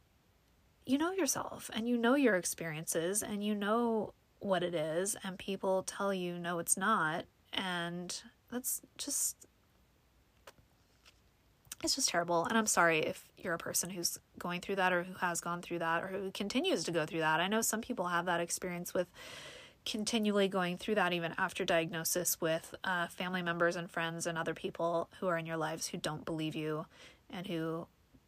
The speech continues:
chronically question you. And it's just, it's infuriating, and it's sad, and <sighs>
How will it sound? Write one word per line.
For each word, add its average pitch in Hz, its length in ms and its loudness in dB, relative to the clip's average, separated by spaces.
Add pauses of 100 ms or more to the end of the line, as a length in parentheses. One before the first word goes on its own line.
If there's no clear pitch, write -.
(160)
chronically 185 460 -2
question - 420 -2
you. 180 160 -8
And 190 240 -4
it's 214 140 0
just, - 400 0 (560)
it's 262 160 -2
infuriating, 165 800 -4
and 170 80 -8
it's 175 140 -4
sad, 160 540 4
and 170 280 -4 (1400)
<sighs> - 40 -10